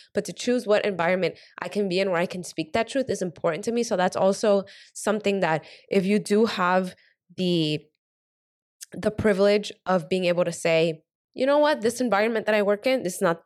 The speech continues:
this is not it. And I need to be in a place where I can, you know,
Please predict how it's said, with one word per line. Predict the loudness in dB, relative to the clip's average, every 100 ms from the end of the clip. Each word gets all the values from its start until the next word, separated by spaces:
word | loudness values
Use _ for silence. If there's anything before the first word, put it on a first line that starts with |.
| -12
this | -10
is | -4
not | 0 2 4
it. | 2 2 -2
And | -2
I | 0
need | -2 -4
to | -4
be | -2
in | -4
a |
place | -4 -4 -2
where | -4
I | -2
can, | -4 -6 -8 _ _
you | -4 -2
know, | -2 -4